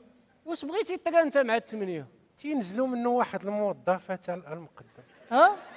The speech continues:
Speaker 2: تينزلوا منه واحد الموظفات.
Speaker 1: واش كي دايرين هاد الموظفات؟
Speaker 2: المهم هو المقدم.
Speaker 1: ها؟
Speaker 2: والله حتى المهم.
Speaker 1: الحاج، نعل الشيطان
Speaker 2: أقسم
Speaker 1: الحاج.
Speaker 2: بالله.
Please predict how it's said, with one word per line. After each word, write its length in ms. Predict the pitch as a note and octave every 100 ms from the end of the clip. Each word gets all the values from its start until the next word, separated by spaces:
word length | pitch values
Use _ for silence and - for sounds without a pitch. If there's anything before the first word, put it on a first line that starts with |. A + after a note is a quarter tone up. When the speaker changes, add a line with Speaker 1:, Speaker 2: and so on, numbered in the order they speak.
| - - -
Speaker 2:
تينزلوا 460 | - B3 E3+ F3 A#3
منه 180 | A3+
واحد 280 | A#3 A3 F#3+
الموظفات. 760 | E3+ G3+ G3+ - F#3 F3+ C#3+ B2 - _ _
Speaker 1:
واش 200 | D4 C4+
كي 160 | - E4+
دايرين 320 | D#4+ E4+ E4
هاد 100 | D4
الموظفات؟ 580 | B3 B3 G3+ E3 F#3 -
Speaker 2:
المهم 600 | D3+ F#3+ F#3 G#3 A3+ G#3+
هو 220 | G3+ G3
المقدم. 600 | E3+ D#3+ - D#3 - A#2 A#2+
Speaker 1:
ها؟ 260 | A#3+ G#4+ G#4 -
Speaker 2:
والله 440 | D#3+ F#3+ G3+ F3+
حتى 200 | F#3 G#3
المهم. 640 | A3+ G3+ F#3+ F#3 C#3+ B2+
Speaker 1:
الحاج، 560 | B3+ - B3+ D#4 D#4+ G#3+
نعل 240 | A#3 C#4
الشيطان 420 | G3 C4 A#3+ G3+ F3+
Speaker 2:
أقسم 140 | E3+
Speaker 1:
الحاج. 160 | A#2+ G3
Speaker 2:
بالله. 380 | G#3+ D#3 C3